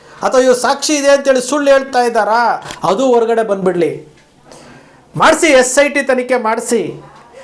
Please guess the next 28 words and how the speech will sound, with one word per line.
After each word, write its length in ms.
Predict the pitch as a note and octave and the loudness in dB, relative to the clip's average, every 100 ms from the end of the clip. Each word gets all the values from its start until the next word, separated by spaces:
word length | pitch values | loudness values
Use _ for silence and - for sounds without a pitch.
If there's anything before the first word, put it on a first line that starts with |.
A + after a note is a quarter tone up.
| - - - | -20 -16 -2
ಎಸ್ 280 | A#3+ B3 D#4 | 0 2 0
ಐ 20 | |
ಟಿಗೆ 200 | D4+ - | 0 2
ಆದೇಶ 340 | C4 C#4+ D4 C#4+ | 2 2 2 0
ಮಾಡಿಸಿ. 680 | C#4 C4+ C4+ C4+ A3+ D3 - - - - | 0 -2 -2 -2 -2 -4 -10 -18 -18 -4
ಭಾರತೀಯ 560 | F3 C4+ D4+ D4 D4 C4+ | 2 4 4 2 2 2
ಜನತಾ 440 | A#3+ C4+ C#4+ C#4 | 2 0 0 0
ಪಕ್ಷದ 380 | C4+ C4+ - B3+ | 0 -4 -2 -2
ಕೇಸರಿ 720 | C4 B3 C4 D#4+ D#4 D4+ D4 | -2 0 0 2 0 -2 0
ಶಾಲುಗಳನ್ನು 520 | C#4 C4 C4 C4 B3 | 0 2 2 0 0
ಹಾಕ್ಕೊಂಡಿರುವಂತಹ 880 | B3 B3 B3 B3 B3 B3 A3+ A3 G#3+ C4 D#4 C4 - - | 0 0 0 2 4 2 -2 -2 0 0 0 -4 -8 -4
ಎಮ್ 320 | F3 A#3 C4 | 0 0 0
ಎಲ್ 200 | C#4 C4+ | 0 2
ಎ, 140 | C4+ C4 | 2 2
ಎಮ್ 220 | A#3+ B3 | 0 0
ಎಲ್ 120 | C4 | -2
ಸಿಗಳು 340 | B3+ B3+ B3 B3 | 0 0 2 2
ಮತ್ತು 300 | A#3+ A#3 A#3+ | 0 -2 -2
ಎಂ 240 | A3 A3+ | 0 -2
ಪಿಗಳು 680 | A#3+ C4 B3 G#3+ - - - - - - - _ | -2 2 4 2 -2 -14 -20 -20 -20 -20 -20 _
ಇವತ್ತು 340 | E3+ G#3+ A#3 A3+ | 0 2 0 -2
ಪ್ರೆಸ್ 380 | A3 C4+ C4+ C#4 | 0 0 0 -2
ಮೀಟ್ 240 | D#4 C#4+ | -2 0
ಮಾಡಿ 240 | B3+ B3+ | 0 2
ಹೇಳಿದ್ದಾರೆ, 840 | B3 A#3+ A#3+ G#3+ F3+ G3+ B3 C4 - - - - - | 2 2 2 0 -2 -2 -4 -8 -14 -20 -20 -8 -2
ವಿಧಾನಮಂಡಲ 680 | F3+ B3+ D4 C#4 C#4 C4 B3+ | 2 4 4 2 2 2 2
ನಡೀತಾ 360 | A#3 C4 C4 | 0 0 2
ಇದೆ, 640 | A#3+ G#3+ F3+ A#3 C#4+ C4+ | 0 2 0 0 -2 -8